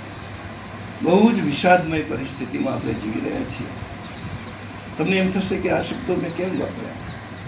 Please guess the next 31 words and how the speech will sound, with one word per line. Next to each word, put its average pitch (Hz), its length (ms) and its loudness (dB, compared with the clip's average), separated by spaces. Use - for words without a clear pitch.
પરંતુ 190 180 2
તમે 214 220 6
જુઓ, 196 280 2
આપણી 190 280 2
આસપાસ - 760 4
દુનિયાભરમાં 190 800 6
ક્યાંક 208 240 6
ને 190 120 0
ક્યાંક 151 300 0
સતત - 340 0
લોહી 147 220 10
રેડાતું 120 840 -2
આપણે 127 220 -2
જોઈ 127 240 2
શકીએ 135 360 0
છીએ. 123 260 -4
એવા 151 180 10
ને 143 100 8
એવા 127 160 2
સમાચારો 131 680 2
ટી 131 80 2
વીની 127 220 6
ચેનલો 127 380 0
ઉપર - 220 0
આવ્યા - 180 6
કરે 131 240 -2
છે, - 300 -6
છાપાઓમાં 135 560 2
આવ્યા - 420 0
કરે - 240 -2
છે. - 160 -8